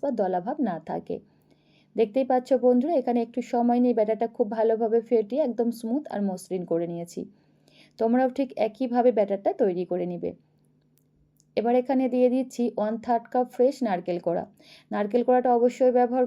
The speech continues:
করবে, এতে করে পিঠাটা খেতে অনেক বেশি ভালো লাগবে। প্রয়োজন হলে আরও কিছুটা তোমরা বাড়িয়ে দিতে পারো।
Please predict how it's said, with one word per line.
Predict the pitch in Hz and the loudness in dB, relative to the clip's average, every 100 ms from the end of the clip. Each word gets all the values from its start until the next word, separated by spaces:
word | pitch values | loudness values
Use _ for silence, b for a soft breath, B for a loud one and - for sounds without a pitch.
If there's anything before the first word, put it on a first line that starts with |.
| 254 | 2
করবে, | 247 370 | 2 2
এতে | 294 247 | 0 2
করে | 247 240 | 2 0
পিঠাটা | 240 226 240 | -2 -2 -2
খেতে | 254 233 247 226 | -2 0 2 0
অনেক | 220 202 220 | -2 0 0
বেশি | 220 240 | 0 -4
ভালো | 214 180 170 | -2 -2 -2
লাগবে। | 170 175 180 | -2 -6 0
প্রয়োজন | 220 220 247 247 | 0 4 2 2
হলে | 240 - | 0 0
আরও | 196 202 | -2 -4
কিছুটা | 226 226 226 | -6 -6 -4
তোমরা | 226 311 240 | 0 0 0
বাড়িয়ে | 185 180 175 | 0 -2 -4
দিতে | 170 170 | -4 -2
পারো। | 170 165 | -2 -2